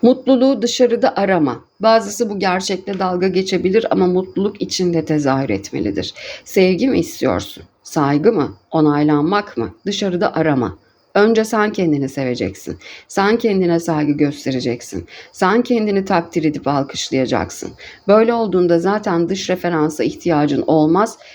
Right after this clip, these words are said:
ve bu ihtiyaç ortadan kalktığında herkes seni sever, sana saygı duyar ve seni onaylar hale gelir. Gerçeklik ve şifa içten dışa doğru gerçekleşir. Tersi mümkün değildir. Tamam. İçeride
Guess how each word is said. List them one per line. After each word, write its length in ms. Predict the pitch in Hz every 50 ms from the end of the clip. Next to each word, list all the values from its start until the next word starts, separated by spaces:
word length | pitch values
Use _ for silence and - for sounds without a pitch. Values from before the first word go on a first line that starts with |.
| - _ -
ve 140 | 170 170
bu 120 | 185 220 214
ihtiyaç 440 | 190 - - - 165 143 156 - -
ortadan 540 | - 170 170 170 185 175 185 196 202 190
kalktığında 480 | 196 190 165 156 - - 147 143 135 147
herkes 460 | 165 202 226 226 - 226 202 - -
seni 200 | - 170 151 139
sever, 500 | - - 151 127 113 104 120 - - - - - - - _
sana 300 | - - 202 190 190 190
saygı 420 | 190 214 185 175 170 175 180 196
duyar 340 | - 160 165 151 151 180 185 -
ve 80 | 202 190
seni 240 | 196 190 190 226
onaylar 500 | 214 - 214 214 208 208 208 208 208 202
hale 260 | 180 151 135 117 101 113
gelir. 400 | - - - - - - - _ - - - - - - -
Gerçeklik 720 | 180 175 170 185 180 - 214 208 - - 262 262 - - -
ve 140 | 220 226
şifa 500 | 226 - - 175 - - 143 156 175 - -
içten 520 | 226 - - - - - 240 226 226 220 180
dışa 300 | 185 185 - 170 156 147
doğru 260 | 139 131 127 127 127
gerçekleşir. 880 | - 104 90 95 - - 127 - - - 90 92 - - - - - _ _ _ _ _ -
Tersi 420 | 175 156 156 156 156 - - 202
mümkün 580 | 196 185 165 151 151 151 - - 202 202 185 -
değildir. 600 | 151 135 117 120 - - - - - - - _ _ _ - - -
Tamam. 280 | - 277 226 - - _ _ _ - - - - _ _ -
İçeride 680 | - - - - 220 170 170 165 - 170 185 226 -